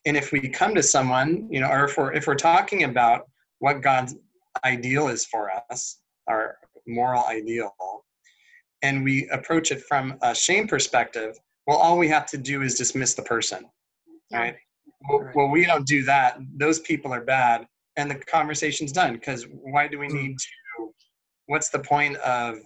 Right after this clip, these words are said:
Speaker 1: of debating this issue with someone who's bad? That's, that's
Speaker 2: Ugh.
Speaker 1: ridiculous. Pointless.
Speaker 2: It's so hard to even hear, like, hear it voiced knowing that it's truly happened. And,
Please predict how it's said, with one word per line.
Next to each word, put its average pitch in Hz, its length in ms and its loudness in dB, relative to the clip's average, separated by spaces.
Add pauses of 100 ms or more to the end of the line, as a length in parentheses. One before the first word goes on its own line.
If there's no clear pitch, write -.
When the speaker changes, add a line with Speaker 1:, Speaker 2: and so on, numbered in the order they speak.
Speaker 1:
of 120 140 -6
debating 131 520 -2
this 120 180 -4
issue 131 320 -2
with 117 120 -6
someone 123 260 -4
who's 113 160 -12
bad? 120 260 2 (340)
That's, - 280 -20 (240)
that's 143 140 -8
Speaker 2:
Ugh. 135 60 -4
Speaker 1:
ridiculous. - 220 -12 (460)
Pointless. 127 420 -6
Speaker 2:
It's - 160 -6
so 175 180 0
hard 165 340 0
to 156 180 -8
even 156 240 -2
hear, 139 360 -4
like, 131 200 -6 (280)
hear 147 140 -2
it 127 100 -8
voiced 135 400 -6
knowing 127 260 -4
that 127 140 -14
it's - 240 -10
truly 123 520 -10 (240)
happened. 110 480 -16 (600)
And, 156 200 -2